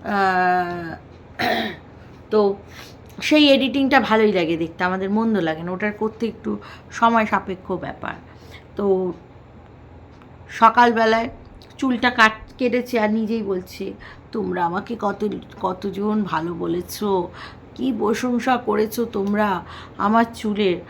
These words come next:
অফিসেও প্রশংসা করছে, মানে বলছে অফিসে, "বাবা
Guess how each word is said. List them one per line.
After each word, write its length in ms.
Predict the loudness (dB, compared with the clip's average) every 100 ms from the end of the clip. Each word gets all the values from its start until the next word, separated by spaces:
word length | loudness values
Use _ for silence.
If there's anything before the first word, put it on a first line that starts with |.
| -18 -18 -6
অফিসেও 680 | -6 -4 -4 -2 0 2 2
প্রশংসা 600 | 0 -2 -2 -4 -4 -8
করছে, 640 | -6 -10 -10 -12 -10 -10 -12 -20 -20 -20 -12 -2
মানে 220 | 2 2
বলছে 460 | 4 2 2 0
অফিসে, 680 | 0 0 -2 -4 -4 -2 -2 -4 -12 -20 -14 -6
"বাবা 440 | 4 4 4 4